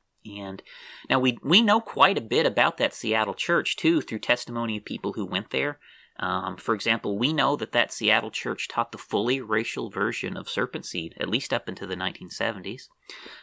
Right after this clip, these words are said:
Um, we don't have any evidence that Derek Prince himself taught it, but, uh, other preachers at that church definitely was teaching it.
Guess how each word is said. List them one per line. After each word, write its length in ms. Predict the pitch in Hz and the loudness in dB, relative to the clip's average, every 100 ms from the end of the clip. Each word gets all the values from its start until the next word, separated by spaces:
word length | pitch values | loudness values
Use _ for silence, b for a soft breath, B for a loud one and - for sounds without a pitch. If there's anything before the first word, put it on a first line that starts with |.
| - | -4
Um, 500 | 101 101 101 98 101 _ _ - | 2 2 2 -2 -6 _ _ -4
we 120 | 123 147 | 0 2
don't 160 | 151 | 0
have 120 | 143 127 | -2 -2
any 180 | - | 0
evidence 360 | 117 113 113 - | 0 -2 -4 -6
that 100 | 104 | -4
Derek 280 | 113 104 - | 0 0 -4
Prince 240 | 131 127 | -10 -8
himself 500 | 95 - - 180 - | -8 -6 0 0 0
taught 260 | - 85 82 | -4 -2 -2
it, 160 | - B B B B B | -4 B B B B B
but, 520 | - 113 107 - - - | -4 2 2 2 -6 -2
uh, 180 | 95 95 | 0 4
other 220 | 113 156 | 2 2
preachers 480 | - 120 - 135 101 | -2 -6 -2 -2 0
at 240 | 104 - | 0 0
that 180 | 104 101 | -2 -4
church 360 | - 139 - - | -2 -2 -2 0
definitely 520 | 95 - 135 - 98 | 0 2 -2 -2 -4
was 160 | 95 - | -6 -8
teaching 400 | 110 104 107 | -6 -6 -6
it. 140 | 92 | -8